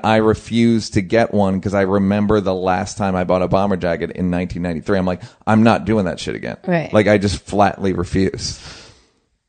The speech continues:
Speaker 1: If stand-up were that du-, if comedians just repeated airplane jokes, but, like, the same one that Ellen and Seinfeld did,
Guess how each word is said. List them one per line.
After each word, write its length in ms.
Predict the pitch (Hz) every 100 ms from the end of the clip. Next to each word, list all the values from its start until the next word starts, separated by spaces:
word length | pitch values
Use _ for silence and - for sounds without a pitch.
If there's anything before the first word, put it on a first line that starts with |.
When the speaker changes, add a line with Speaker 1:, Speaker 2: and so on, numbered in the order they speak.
| _ _ _
Speaker 1:
If 220 | 120 131 -
stand-up 400 | - 170 190 -
were 120 | 156
that 440 | 123 127 131 - 117
du-, 160 | 120 -
if 280 | 120 -
comedians 500 | - 135 156 175 165
just 240 | 147 151 -
repeated 640 | 110 113 117 131 123 101
airplane 460 | - 117 120 117 101
jokes, 300 | 92 95 -
but, 180 | 104 -
like, 220 | 101 92
the 100 | 104
same 380 | 98 - 113 110
one 200 | 107 107
that 180 | 104 101
Ellen 420 | 101 101 101 98
and 200 | 95 95
Seinfeld 560 | 87 98 95 95 87 78
did, 360 | 82 78 82